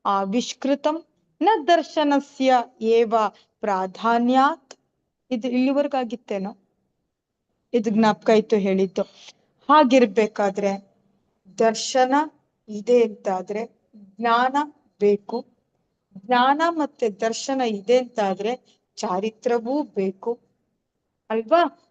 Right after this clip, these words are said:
ಆ ಕಾರಣದಿಂದ ದರ್ಶನ ಚಾರಿತ್ರಯೋರಪಿ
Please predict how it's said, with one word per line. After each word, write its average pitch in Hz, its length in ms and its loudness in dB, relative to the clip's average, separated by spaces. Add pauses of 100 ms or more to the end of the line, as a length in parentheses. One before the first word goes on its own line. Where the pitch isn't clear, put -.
(100)
ಆ 254 140 6 (100)
ಕಾರಣದಿಂದ 254 840 4 (640)
ದರ್ಶನ 262 480 4 (180)
ಚಾರಿತ್ರಯೋರಪಿ 330 1900 2